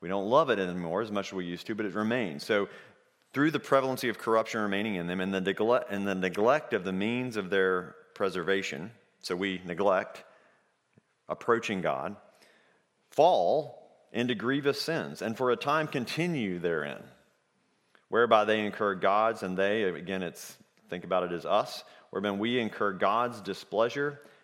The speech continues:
and grieve his Holy Spirit. Uh, it's referencing Ephesians chapter four. Uh, "come to be deprived of some measure of their graces and comforts, have their hearts hardened and their consciences wounded, hurt and scandalize others,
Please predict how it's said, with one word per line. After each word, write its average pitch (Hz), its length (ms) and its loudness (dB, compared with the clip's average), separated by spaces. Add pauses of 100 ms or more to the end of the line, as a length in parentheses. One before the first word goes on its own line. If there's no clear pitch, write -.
and 92 160 -4
grieve 123 240 0
his 127 160 -4
Holy 110 220 -2
Spirit. 87 500 -6 (400)
Uh, - 200 -20
it's - 120 -20
referencing 90 400 -4
Ephesians 87 420 -8
chapter 73 280 -8
four. 117 400 -6 (720)
Uh, 92 140 -4
"come 123 260 0
to 117 60 0
be 107 100 0
deprived 117 600 0
of 98 80 -2
some 92 260 -4
measure 120 380 0
of 92 120 -2
their 87 160 0
graces 117 460 -4
and 120 140 -8
comforts, 90 480 -6 (240)
have 110 200 0
their 92 120 2
hearts 123 420 0
hardened 90 560 -2 (300)
and 95 140 -4
their 87 120 0
consciences 127 800 -6
wounded, 92 560 -6 (160)
hurt 135 420 0
and 90 140 -10
scandalize 131 640 2
others, 87 340 -2